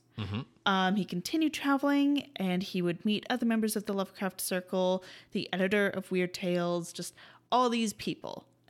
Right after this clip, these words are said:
Speaker 2: So imagine, like, an eighteen or nineteen-year-old coming to your door and being like, "Oh boy, I'm just so happy to be here.
Speaker 1: Yeah, totally.
Speaker 2: This is my eighteen-year-old voice."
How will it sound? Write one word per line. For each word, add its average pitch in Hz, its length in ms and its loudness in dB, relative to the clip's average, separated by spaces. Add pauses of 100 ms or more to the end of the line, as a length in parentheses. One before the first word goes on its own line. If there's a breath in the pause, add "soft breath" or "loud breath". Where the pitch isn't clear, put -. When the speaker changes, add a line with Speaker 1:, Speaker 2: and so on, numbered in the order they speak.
Speaker 2:
So 196 160 0
imagine, 202 380 2
like, 180 180 0
an 175 140 -2
eighteen 185 400 -4
or 165 60 -4
nineteen-year-old 160 720 -4
coming 165 340 -2
to - 140 -8
your 147 100 -4
door 165 180 -4
and 170 120 -4
being - 140 -10
like, 185 320 -6
"Oh 440 300 4
boy, 415 300 6
I'm 330 120 0
just 415 160 0
so 403 160 2
happy 415 400 4
to 330 80 0
be 494 260 2
here. 302 440 2 (140)
Speaker 1:
Yeah, 120 240 6
totally. - 300 4
Speaker 2:
This 98 100 2
is 95 60 0
my 330 100 4
eighteen-year-old 359 840 2
voice." 233 640 -2